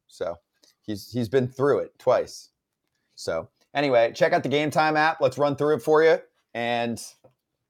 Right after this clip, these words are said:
if you're looking for last minute tickets, this is the spot. As you know, we talk about them a lot because we mean it. We really enjoy the partnership that we have with them.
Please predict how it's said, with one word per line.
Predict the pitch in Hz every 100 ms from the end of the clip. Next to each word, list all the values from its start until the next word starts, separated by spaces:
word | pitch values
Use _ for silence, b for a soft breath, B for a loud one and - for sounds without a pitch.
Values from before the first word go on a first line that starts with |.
| -
if | -
you're | 139
looking | 143 139
for | 131
last | 120 117 -
minute | 110 104
tickets, | 131 120 131 - - _ _ -
this | 120 127 - -
is | 123 117 113 - -
the | 107 117 117 -
spot. | - - 110 110 -
As | 120 113
you | 120
know, | 117 117
we | 104
talk | 123 113
about | 117 113 110
them | 120 110
a | 101
lot | 101 120 127 -
because | 101 113 104 -
we | 92
mean | 101 123
it. | 127
We | 101 101 92 _ -
really | 113 113
enjoy | 107 101 104
the | 90
partnership | - 98 104 - 113 - b b -
that | 101
we | 92
have | 110 117
with | 113 113
them. | 117 113